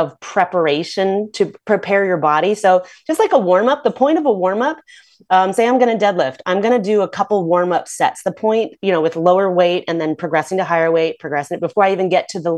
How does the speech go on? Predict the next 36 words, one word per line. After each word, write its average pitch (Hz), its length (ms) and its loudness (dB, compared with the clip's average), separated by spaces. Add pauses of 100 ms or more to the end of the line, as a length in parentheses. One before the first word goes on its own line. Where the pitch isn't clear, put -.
(100)
weight 170 140 0
I'm 156 120 -4
gonna 147 160 -6 (100)
lift. 151 140 -4 (380)
The 214 80 -4
point 302 280 2
of 214 140 0
that 170 340 2 (320)
is 185 200 0
to 196 100 0
get 180 360 4 (540)
your, 180 380 -2
your 165 520 2 (220)
muscles, 202 480 0
your 170 100 0
bone, 180 460 0
your 165 160 -4 (160)
joints 190 580 -2 (300)
ready 202 640 0 (180)
for 196 220 2
that 170 340 0
load. 165 440 0
So 202 100 -4
you're 180 200 0
not 160 80 -4
just 170 160 -12
doing 180 180 0
it - 160 -4
cold, 175 440 0
and 165 100 0
then 160 200 -2 (440)
also 220 300 2
getting 214 240 2
your 180 120 0 (140)
brain 185 300 0
with 160 260 -2